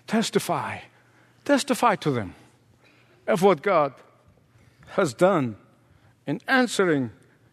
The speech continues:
your prayers, the predicaments that He brought you through,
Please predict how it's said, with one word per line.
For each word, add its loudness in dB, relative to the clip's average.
your 2
prayers, -2
the 2
predicaments 0
that 0
He 2
brought 0
you -2
through, -2